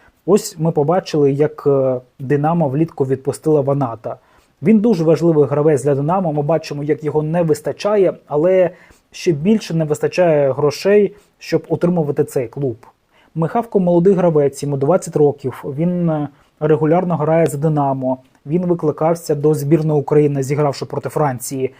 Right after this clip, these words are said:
Так, він там трошки напартачив, е, привіз пенальті у власні ворота, але, ну, це Франція. Тут не просто грати, але сам факт цієї галочки, що він вже викликаний до збірної, це також важливо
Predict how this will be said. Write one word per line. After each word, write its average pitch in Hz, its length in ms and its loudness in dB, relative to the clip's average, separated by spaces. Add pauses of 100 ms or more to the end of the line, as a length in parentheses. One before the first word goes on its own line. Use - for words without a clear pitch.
(180)
Так, 202 240 0
він 151 100 -4
там 147 240 -2
трошки 156 360 0
напартачив, 170 840 -2
е, 139 340 2 (320)
привіз 165 320 0
пенальті 202 480 0
у 165 80 0
власні 170 340 0
ворота, 147 600 0
але, 165 340 2 (180)
ну, 165 180 -8
це 180 140 -2
Франція. 123 640 -6 (280)
Тут - 260 -8
не 170 120 2
просто 165 380 0
грати, 175 500 0 (220)
але 160 300 4
сам 160 220 -2
факт 156 360 -2
цієї 143 220 0
галочки, 208 480 0
що 165 180 -2
він 170 240 0 (320)
вже 147 160 0
викликаний 156 560 2
до 151 140 0
збірної, 143 460 0
це 156 120 -8
також 165 320 -2
важливо 160 520 0